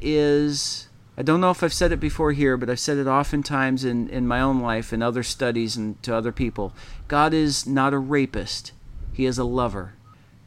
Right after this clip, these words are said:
God seeks your love, your true love. He does not force it out of you, because forced love is not love at all.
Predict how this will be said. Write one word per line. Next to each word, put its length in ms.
God 260
seeks 580
your 240
love, 800
your 160
true 640
love. 540
He 180
does 240
not 240
force 600
it 180
out 220
of 180
you, 300
because 280
forced 460
love 260
is 120
not 260
love 220
at 80
all. 340